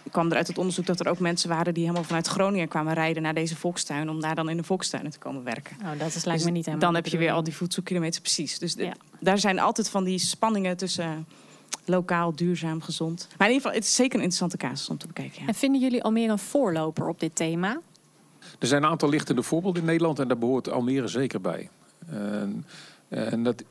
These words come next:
Speaker 3: en dat, en dat, dat komt voor een deel omdat er hier gewoon een heel actief, eh, netwerk van burgers en instellingen is die bezig is met, met vernieuwende, ehm, ehm, eh, initiatieven.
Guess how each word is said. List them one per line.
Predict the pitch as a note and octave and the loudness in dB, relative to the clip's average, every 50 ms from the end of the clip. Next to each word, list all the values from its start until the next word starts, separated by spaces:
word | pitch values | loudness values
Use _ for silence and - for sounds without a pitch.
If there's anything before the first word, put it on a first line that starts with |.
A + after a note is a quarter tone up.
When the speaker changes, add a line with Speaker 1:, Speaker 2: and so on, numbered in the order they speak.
| - - | -10 -6
Speaker 3:
en | - - | 0 2
dat, | C3 C#3+ - | 2 2 2
en | - D3 | 2 2
dat, | C3 C3+ A#2+ A#2 | 0 0 0 2
dat | - B2+ - - | 0 0 0 0
komt | - - F3+ G3 G3+ F#3+ | 2 2 2 2 0 -2
voor | - - D#3+ C#3+ | -2 0 2 2
een | C3+ B2 | 2 4
deel | A#2+ D3 D3+ D3+ C3+ | 4 4 4 4 4
omdat | B2+ A#2+ B2+ B2 - | 4 2 2 2 2
er | B2+ | 2
hier | B2 A#2+ | 0 0
gewoon | - - A#2+ A2+ A#2 A#2 A2+ - | 2 2 2 2 2 0 -2 -2
een | - B2+ A2+ | -2 0 0
heel | A2+ G#2+ A2+ A#2+ B2 A#2+ A2+ A2+ - | 2 2 2 2 4 2 2 0 0
actief, | - A#2+ - - - F3 C3+ A#2 - - - - - - - - - - - - - - - - - | -4 -4 -2 -2 0 0 0 0 -2 -6 -8 -8 -12 -20 -20 -20 -20 -20 -20 -20 -20 -20 -20 -20 -6
eh, | - C3+ A#2+ | -4 -2 0
netwerk | C3+ A#2+ C3+ D#3 D3 - C#3 A#2+ A2 - | 2 2 2 2 4 4 4 4 2 2
van | - B2 G#2+ | -2 0 2
burgers | B2 C#3 C#3+ C3+ A#2 G#2 - | 4 4 4 2 0 -2 -2
en | A2+ | 0
instellingen | A2+ C3+ C#3 - E3 E3 E3+ E3 E3+ | 0 0 2 2 2 2 4 2 2
is | G3 G#3 - - | 0 -2 -2 -2
die | D#3+ D#3+ E3 D#3+ D#3 | -2 0 0 2 2
bezig | C#3+ E3 E3+ D3+ D3 | 4 4 4 4 2
is | D#3+ D#3 D3 | 0 0 2
met, | - D3+ C#3+ - - | 0 0 0 0 -2
met | - C#3 C3+ - | -2 -2 -2 -4
vernieuwende, | - - - - - - C#3 C#3+ D3+ D3+ D#3 D3+ C#3 C3 C3+ C3 C3 C3 C3 B2 A#2+ C3 - - | -8 -12 -10 -8 -4 0 2 4 4 4 4 4 4 4 4 4 4 4 2 0 -2 -6 -10 -12
ehm, | - - - A2+ A2+ A#2+ A#2+ A#2+ A#2+ A#2 A#2+ - | -8 -6 -4 -2 0 0 0 0 -2 -2 -4 -4
ehm, | - - A2+ A2+ A2 A2+ A#2+ B2 B2 A#2+ A#2 - - - - - - - - - - - | -4 -4 -2 0 0 2 0 0 -2 -4 -8 -10 -16 -20 -20 -18 -20 -20 -20 -20 -12 -6
eh, | - C#3+ C3+ C3+ | -4 -4 -2 0
initiatieven. | G3 E3 D3+ - - - C#3+ E3 D#3+ D3+ E3+ A3+ | 2 2 4 4 2 2 2 2 2 2 2 0